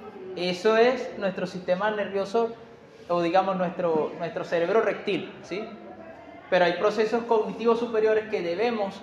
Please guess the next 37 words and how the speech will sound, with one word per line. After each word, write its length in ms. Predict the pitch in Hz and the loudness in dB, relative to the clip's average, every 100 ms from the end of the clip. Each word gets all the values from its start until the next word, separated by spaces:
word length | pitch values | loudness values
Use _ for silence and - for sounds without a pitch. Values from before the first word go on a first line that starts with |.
| 180 | -10
empezar 720 | 180 165 - 214 202 - - - - - | -8 -8 2 4 4 0 -12 -16 -18 -4
a 140 | - 170 | 6 6
aprender, 680 | 165 170 170 202 180 - - - - - - - - | 6 -2 0 2 2 0 -10 -16 -18 -20 -20 -18 -2
no 100 | 214 | 4
solamente 460 | 269 269 277 269 | 6 6 4 2
para 180 | 262 226 | 2 2
no 140 | 208 | 2
caer 200 | 214 240 | 2 2
en 80 | 240 | 4
la 60 | 226 | 0
ansiedad 220 | 208 196 | 0 0
y 60 | 202 | 2
la 100 | 214 | 2
depresión, 420 | 214 180 214 190 | 2 -4 -4 -4
sino 200 | 170 160 | -8 -4
para 180 | 202 202 | -2 -2
tener 240 | 185 180 | -4 -6
una 160 | 202 202 | -4 -4
vida 400 | 202 202 185 - - - - - - - - - - - | -2 -2 -2 -6 -16 -20 -18 -14 -14 -14 -16 -16 -16 -8
digna 500 | 180 226 220 233 190 - - - | -2 -2 0 -2 -2 -6 -14 -6
y 80 | 170 | -2
buena, 320 | 170 151 123 127 - - - - - - - - - - - - - | 0 0 -4 -12 -18 -20 -20 -20 -20 -20 -20 -20 -20 -20 -20 -20 2
para 260 | 180 175 | 6 6
poder 500 | 180 175 175 180 - - | 4 2 2 0 -2 -10
ser 300 | - 220 220 | -2 0 2
dignos 340 | 226 220 226 | 0 0 2
de 80 | 220 | 2
perseguir 400 | 214 185 180 180 | -2 -6 -6 -2
la 120 | 208 | -2
felicidad. 640 | 208 202 180 175 180 165 - - - - - - - | -2 -4 -4 -2 4 4 2 -8 -16 -18 -18 -20 -14
Nosotros 320 | 147 151 165 | -10 -8 -6
tenemos 240 | 185 190 185 | -6 -6 -6
que 60 | |
estar 400 | 202 185 180 180 - - - | -4 0 0 0 -10 -18 -10
en 160 | 196 185 | -8 0
la 140 | 175 | 2
capacidad 840 | 180 170 165 165 156 180 208 165 | 2 -2 -4 -4 0 2 2 0